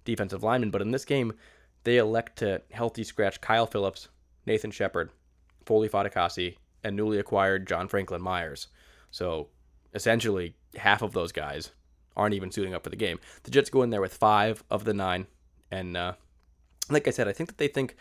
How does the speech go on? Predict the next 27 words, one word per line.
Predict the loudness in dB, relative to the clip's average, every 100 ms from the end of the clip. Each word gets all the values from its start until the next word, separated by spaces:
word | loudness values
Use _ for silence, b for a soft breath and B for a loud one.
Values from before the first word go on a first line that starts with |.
| B B
the | -6
defensive | -4 -2 -2 0
line | 2 2
is | -2
one | -4
of | -6
the |
strengths | -6 -4 -4 -6
of | -8
their | -8
team. | -6 -6 -6 -10 b b b b
And | -2
they | 2
really | 4 4 4
wanna | 2 -2
see | -2 -2
what | 0
happens | 0 0 -2 -4
through | -4
the | -2
year | 0 2 2 0
as | -6 -6
injuries | -4 -2 -2 0
happen | 0 0 0 -2
and, | -2
you | -4
know, | -6